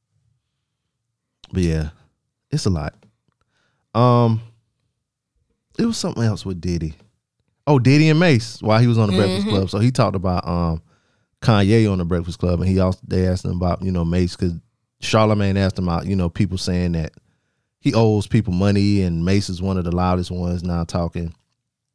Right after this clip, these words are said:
Speaker 1: And Diddy was like, um, "Mase owe me three million dollars." <laughs> Um,
Speaker 2: Call Mase a fake ass pastor.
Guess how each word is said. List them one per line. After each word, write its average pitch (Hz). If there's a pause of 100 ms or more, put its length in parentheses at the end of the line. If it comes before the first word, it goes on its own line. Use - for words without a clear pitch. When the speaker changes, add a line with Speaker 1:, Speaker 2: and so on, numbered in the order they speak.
(560)
Speaker 1:
And 87
Diddy 131
was 156
like, 95
um, 90 (1300)
"Mase 147
owe 147
me 247
three 156
million 101
dollars." 78 (520)
<laughs> 294 (1400)
Um, 101 (1000)
Speaker 2:
Call 180
Mase 156
a 165
fake 196
ass 185
pastor. 208